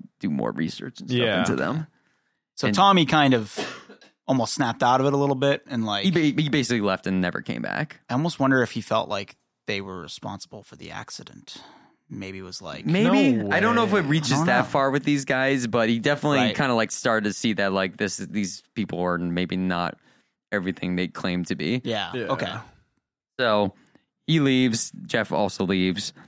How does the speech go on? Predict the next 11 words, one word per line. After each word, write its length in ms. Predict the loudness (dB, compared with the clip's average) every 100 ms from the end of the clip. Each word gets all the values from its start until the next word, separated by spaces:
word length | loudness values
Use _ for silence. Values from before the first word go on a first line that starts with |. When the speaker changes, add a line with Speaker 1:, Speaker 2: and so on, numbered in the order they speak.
| _ -20 -20 -12 -2
Speaker 1:
Uh, 340 | 2 4 2 0 -10 -18 -6
so 160 | 0
that's 180 | 0 0
kinda, 180 | -2 0
like, 260 | 0 -2 -8 -12
his 500 | -4 -2 0 -2 -8
time 480 | -8 -6 -4 -4 -2
there. 380 | -2 -2 -2 -4 -12
Speaker 3:
Mm. 260 | -12 -12 -16 _ _ _ _ _ _ _ _ -12
Speaker 1:
S-, 120 | -6
but, 340 | 0 0 -2